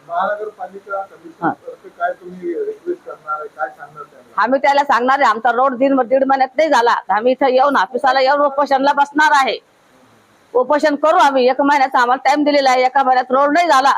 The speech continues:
Speaker 2: तर आम्ही उपोषणला बसणार आहे.
Speaker 1: किती जुनी वस्ती आहे, किती वर्षापासून तुम्ही तिथं राहता?
Speaker 2: मी राहते तिथं पन्नास वर्षांनी, पन्नास, मला साठ व-, पन्नास, पंचावन्न वर्ष चालू आहे,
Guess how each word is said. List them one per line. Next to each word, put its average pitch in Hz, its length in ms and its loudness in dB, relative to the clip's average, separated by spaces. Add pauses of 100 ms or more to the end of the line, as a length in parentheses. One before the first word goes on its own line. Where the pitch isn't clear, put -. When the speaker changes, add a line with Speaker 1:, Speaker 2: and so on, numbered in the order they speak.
(340)
Speaker 2:
तर 247 60 0
आम्ही 277 180 4
उपोषणला 269 480 2
बसणार 262 340 0
आहे. 190 100 0
Speaker 1:
किती 190 540 -8
जुनी 202 240 -12
वस्ती 214 280 -10
आहे, 185 240 -8
किती 190 320 -10
वर्षापासून 190 540 -10
तुम्ही - 280 -20
तिथं - 200 -16
राहता? 120 220 -12 (200)
Speaker 2:
मी 262 200 2
राहते 269 300 2
तिथं 285 160 2
पन्नास 262 420 0
वर्षांनी, 233 360 0 (560)
पन्नास, 247 280 0
मला 262 160 2
साठ 262 260 -2
व-, 277 340 0
पन्नास, 240 360 -2 (120)
पंचावन्न 277 380 0
वर्ष 277 180 -2
चालू 226 200 2
आहे, 175 120 0